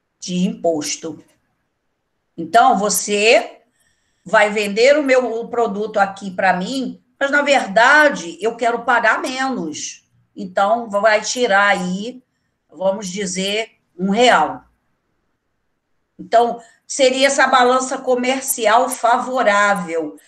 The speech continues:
É, sempre eu quero ter um lucro, sempre eu quero mais para o meu reino, porque eu quero que o meu reino enriqueça.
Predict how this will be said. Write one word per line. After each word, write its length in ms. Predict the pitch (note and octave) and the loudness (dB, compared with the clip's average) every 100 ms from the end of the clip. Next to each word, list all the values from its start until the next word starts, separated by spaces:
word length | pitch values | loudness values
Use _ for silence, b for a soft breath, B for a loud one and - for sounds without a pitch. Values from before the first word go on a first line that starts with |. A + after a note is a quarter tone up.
| B | B
É, 400 | - F#3+ F#3+ - _ - | -4 -2 -2 -4 _ -8
sempre 480 | - F#4 A4+ A4 | -4 -2 -2 0
eu 160 | F#4 F4 | 2 2
quero 460 | C4+ C4+ D4+ D#4 - | 2 4 4 2 -2
ter 180 | C4 | -4
um 140 | C#4+ C#4+ | -2 -2
lucro, 480 | B3 B3 B3+ A#3 F#3 | -2 0 -2 -2 -6
sempre 340 | - B3+ B3+ | -4 -4 -2
eu 120 | B3+ | -4
quero 360 | B3 A#3+ B3+ C4 | -2 0 0 -2
mais 760 | G#3+ G#3 G#3+ A3+ B3 - - b b _ | 0 2 2 0 -4 -10 -12 b b _
para 240 | G#3 G#3+ A3 | 2 4 2
o 80 | |
meu 220 | G#3+ B3+ D4 | 2 2 2
reino, 680 | G#3+ G3+ G3 F#3 E3 - _ | -2 -4 -4 -6 -6 -10 _
porque 560 | - - - F3+ D#3 - | -8 -8 -6 -6 -6 -10
eu 160 | E3+ E3+ | -16 -16
quero 300 | - F3 F3+ | -6 -6 -4
que 80 | G3 | -6
o 40 | |
meu 160 | F#3+ F3 | -4 -4
reino 560 | E3+ G#3 A3+ F#3 - B B _ | -4 -4 -4 -6 -6 B B _
enriqueça. 1000 | F#3 F#3 F3+ C4 - F3+ E3+ - E3 D#3+ | -4 0 0 -2 -4 -4 -4 -4 -6 -8